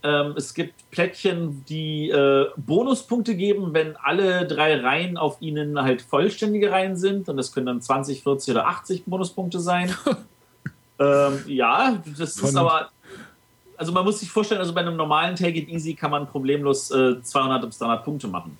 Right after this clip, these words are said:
Speaker 2: Und bei dem anderen, bei dem Take It to the Limit?
Speaker 1: Ähm, interessanterweise bewegt es sich im selben Bereich, weil dadurch, dass es,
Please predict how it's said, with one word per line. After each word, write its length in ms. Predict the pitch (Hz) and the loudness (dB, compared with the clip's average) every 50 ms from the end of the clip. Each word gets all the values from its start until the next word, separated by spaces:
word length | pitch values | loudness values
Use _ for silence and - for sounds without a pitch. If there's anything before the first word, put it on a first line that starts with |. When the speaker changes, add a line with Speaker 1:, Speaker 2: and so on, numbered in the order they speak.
| _ - | _ -6
Speaker 2:
Und 120 | 120 123 | -4 -2
bei 120 | 123 - 127 | 0 2 2
dem 100 | 127 120 | 2 2
anderen, 300 | 117 123 143 165 196 - | 4 4 4 4 2 2
bei 140 | - 117 113 | 0 0 2
dem 260 | 123 123 120 120 117 | 2 4 4 2 2
Take 240 | - 123 120 - 135 | 2 0 0 0 0
It 160 | 120 - - | -2 -2 0
to 80 | - 123 | -2 0
the 140 | 113 123 | 0 0
Limit? 400 | 113 113 117 131 156 175 - - _ _ _ _ _ - - | 0 2 2 2 2 0 0 -6 _ _ _ _ _ -2 0
Speaker 1:
Ähm, 420 | 151 147 147 147 143 143 147 147 123 - - - _ _ - _ _ - | 2 4 6 4 4 2 0 -6 -12 -16 -18 -20 _ _ -20 _ _ -2
interessanterweise 920 | 214 226 220 226 262 - - 247 339 - 302 254 214 226 240 254 226 254 | 0 2 2 2 2 2 2 0 0 2 0 2 2 2 2 2 2 0
bewegt 280 | 240 214 202 233 226 240 | 0 2 0 0 0 0
es 140 | 240 190 - | -2 0 0
sich 120 | 220 185 | 0 -2
im 120 | 233 214 | 0 -2
selben 280 | 180 208 214 214 208 208 | 0 2 2 2 0 0
Bereich, 380 | 190 208 196 214 226 185 143 - | -2 0 0 2 0 0 0 0
weil 120 | 143 139 | 0 0
dadurch, 180 | 139 151 156 - | 2 2 0 0
dass 140 | 165 139 139 | -2 -6 -6
es, 180 | 143 - - | -8 -12 -12